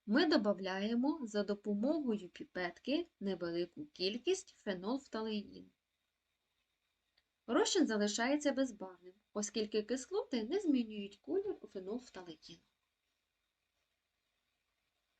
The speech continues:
Потрохи додаємо розчин лугу.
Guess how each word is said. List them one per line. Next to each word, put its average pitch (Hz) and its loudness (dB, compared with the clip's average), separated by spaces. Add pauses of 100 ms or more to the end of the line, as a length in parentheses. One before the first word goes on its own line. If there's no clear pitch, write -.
(1700)
Потрохи 294 4
додаємо 196 -2
розчин 208 -6
лугу. 175 -14